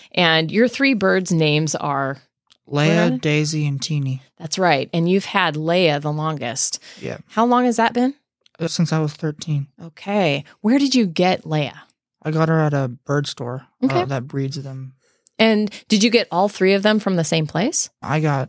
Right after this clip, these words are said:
Speaker 2: two from the same place and one from a private breeder.
Speaker 1: Okay.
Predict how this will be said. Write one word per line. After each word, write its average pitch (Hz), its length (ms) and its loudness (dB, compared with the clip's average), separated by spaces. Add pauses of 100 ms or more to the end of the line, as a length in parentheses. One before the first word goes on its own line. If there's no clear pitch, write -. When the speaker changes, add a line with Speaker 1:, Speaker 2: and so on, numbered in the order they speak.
Speaker 2:
two 175 220 2
from 175 280 2
the 170 60 4
same 175 300 0
place 170 320 0
and 151 220 -4
one 147 200 2
from 147 200 -4
a 143 60 -2
private 139 500 -2
breeder. 135 420 -4 (160)
Speaker 1:
Okay. 190 640 0